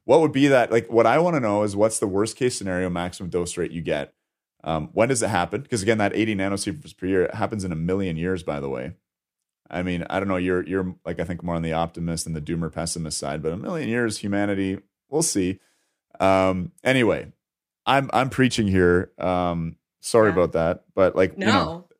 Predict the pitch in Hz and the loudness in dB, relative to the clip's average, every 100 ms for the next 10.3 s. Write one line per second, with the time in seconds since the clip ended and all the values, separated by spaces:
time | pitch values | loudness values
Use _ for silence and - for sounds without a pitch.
0 | _ _ 107 123 107 107 101 87 82 80 | _ _ 0 2 0 -2 -2 -4 -6 -10
1 | 76 - _ _ _ 233 285 392 254 240 | -12 -14 _ _ _ -4 0 0 2 4
2 | 262 262 - 262 285 302 302 320 302 233 | 4 2 -2 -2 -4 -8 -4 -2 -2 -2
3 | 220 226 233 233 226 180 180 160 139 - | 4 4 4 -4 -6 -2 -2 -2 -6 -4
4 | 196 185 185 180 185 _ - 233 202 202 | -4 -4 -6 -10 -12 _ -2 0 0 -4
5 | 190 _ _ _ _ _ _ _ 240 240 | -10 _ _ _ _ _ _ _ -2 2
6 | 196 190 202 202 233 233 240 220 202 185 | 2 2 -2 0 0 0 2 4 2 0
7 | - 214 208 208 196 202 214 208 190 175 | -6 0 2 2 0 -4 -4 -4 -4 -2
8 | 180 175 - 160 156 160 196 196 175 175 | -2 -4 -2 -2 -2 -2 -4 -4 -12 -8
9 | 185 190 185 175 170 165 - 170 170 165 | -2 0 0 -2 -4 -6 -6 -8 -6 -4
10 | 160 165 - | -4 -8 -14